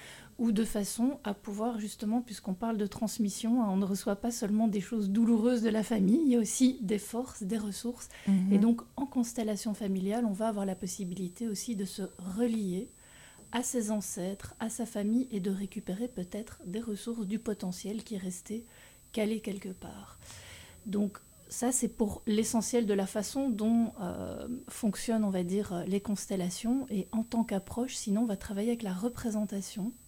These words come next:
Speaker 1: Donc lorsqu'on travaille en constellation familiale, si c'est en groupe par exemple, on va proposer à des personnes de représenter des parties du système. Ça peut être un parent, ça peut être un, un frère, une sœur, ça peut être aussi un concept.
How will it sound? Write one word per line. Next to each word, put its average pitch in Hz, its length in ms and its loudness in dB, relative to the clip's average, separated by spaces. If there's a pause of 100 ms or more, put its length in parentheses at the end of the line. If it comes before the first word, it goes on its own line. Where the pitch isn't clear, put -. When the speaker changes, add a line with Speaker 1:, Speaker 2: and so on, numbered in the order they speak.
(400)
Speaker 1:
Donc 196 180 -2
lorsqu'on 240 320 0
travaille 226 320 2
en 220 60 2
constellation 202 640 -2
familiale, 190 640 -2
si - 180 -4
c'est 233 180 -2
en 202 100 4
groupe 202 300 -2 (140)
par 202 160 -8
exemple, 202 460 -6 (420)
on 214 40 -4
va 214 120 0
proposer 226 420 -2
à 214 60 2
des 202 80 0
personnes 240 440 0
de 220 80 4
représenter 226 640 0
des 214 80 0
parties 202 340 -4
du 196 100 -2
système. - 600 -8
Ça - 160 -10
peut - 140 -8
être 202 140 -8
un 185 80 -2
parent, 208 560 -2
ça 214 200 -6
peut 202 140 -10
être 202 200 -10
un, 180 300 -8
un 185 80 -4
frère, 220 460 -2
une 196 140 2
sœur, 220 400 -4 (440)
ça 202 160 -2
peut 233 100 2
être 214 160 -2
aussi 233 220 2
un 226 80 4
concept. 240 640 -4